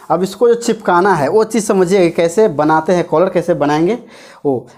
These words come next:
ऐसा कपड़ा लेना है आपको, इसको ऐसा रखना है, ऐसा, और इसको ऐसा, देखिए ऐसा, ठीक है।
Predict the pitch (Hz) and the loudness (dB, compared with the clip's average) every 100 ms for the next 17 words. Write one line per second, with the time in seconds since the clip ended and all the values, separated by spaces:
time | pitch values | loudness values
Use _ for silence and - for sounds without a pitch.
0 | 147 160 196 170 202 202 190 196 208 190 | -4 -2 -2 -2 0 2 2 2 2 0
1 | 190 220 262 175 - 214 170 214 208 202 | 0 -2 -2 -4 -2 0 0 0 0 0
2 | 214 208 254 285 _ _ _ _ - 151 | 0 0 0 -4 _ _ _ _ -8 -2
3 | 208 254 - - _ _ _ _ _ _ | -2 -2 -6 -20 _ _ _ _ _ _
4 | _ _ - - _ - _ - 143 156 | _ _ -20 -20 _ -20 _ -2 0 2
5 | 165 160 - 254 294 - - _ _ _ | 0 -4 -2 0 -2 -8 -20 _ _ _
6 | _ _ _ _ 147 135 113 101 _ _ | _ _ _ _ -4 -4 -6 -10 _ _
7 | _ _ _ _ _ _ _ _ 143 127 | _ _ _ _ _ _ _ _ -10 -4
8 | 131 131 127 110 _ _ _ _ _ _ | -2 -2 -4 -18 _ _ _ _ _ _
9 | _ _ _ _ _ _ _ _ _ _ | _ _ _ _ _ _ _ _ _ _
10 | - 226 143 - | -8 -4 -4 -6